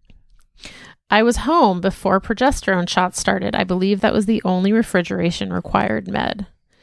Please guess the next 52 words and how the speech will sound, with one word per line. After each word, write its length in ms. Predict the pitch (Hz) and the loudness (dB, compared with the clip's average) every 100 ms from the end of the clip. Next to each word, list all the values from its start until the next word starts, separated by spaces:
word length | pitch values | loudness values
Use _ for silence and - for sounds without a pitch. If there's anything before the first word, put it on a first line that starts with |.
| _ - _ 226 | _ -20 _ 0
Regardless, 380 | 240 277 302 - | 4 6 4 2
keep 180 | 294 | 2
your 80 | 254 | 4
doctor 300 | 240 - 220 | 4 2 0
informed 320 | 220 - 202 | -2 0 0
of 100 | 196 | 0
your 80 | 180 | -2
trip. 300 | 180 285 269 | 0 2 2
Mine 240 | 214 214 214 | 4 2 4
wanted 240 | 202 202 | 2 0
me 100 | 202 | 0
to 80 | 196 | 0
keep 240 | - 196 | -2 -4
the 80 | 196 | -4
same 320 | - 180 180 | -2 -2 -2
schedule 320 | 180 180 175 | -2 -2 -2
of 60 | 175 | -2
medication 500 | 185 175 - 185 175 | -4 -4 -4 -4 -4
timing 460 | - 180 180 180 170 | -2 -2 -2 -2 -4
as 120 | 175 | -4
when 140 | 175 | -2
I 80 | 170 | -2
was 160 | 170 160 | -2 -4
at 80 | |
home, 400 | - 262 254 240 233 - - - - | -4 2 4 4 0 -10 -20 -20 -12
which 160 | 247 254 | -2 2
led 120 | 240 | 4
me 160 | 240 240 | 2 0
to 100 | 214 | 0
doing 260 | 208 202 | 2 2
Lupron 380 | 196 202 196 190 | 2 2 0 0
shots 320 | - 180 - | 0 0 -2
in 160 | 196 185 | -6 -4
the 80 | 180 | -2
bathroom 340 | 180 - 208 | -4 -4 -6
of 100 | 180 | -4
a 80 | 190 | -2
winery, 540 | 202 240 240 233 233 | 2 2 4 2 2
a 60 | 202 | 2
public 320 | - 226 208 | 0 0 2
park 280 | 214 185 - | 2 2 -2
in 80 | 196 | -6
Madrid, 380 | 180 196 269 247 | -4 2 4 4
and 120 | 226 | 2
the 120 | 226 | 2
airport 280 | 185 - 208 | 0 -2 -2
lounge 240 | 180 175 170 | -2 -2 -4
in 120 | 175 | -4
Barcelona. 580 | 165 165 - - - - | -2 -2 -4 -6 -8 -6
But 120 | - | -4
oh 160 | - 220 | 0 0
well. 320 | 190 50 - | 0 -2 -6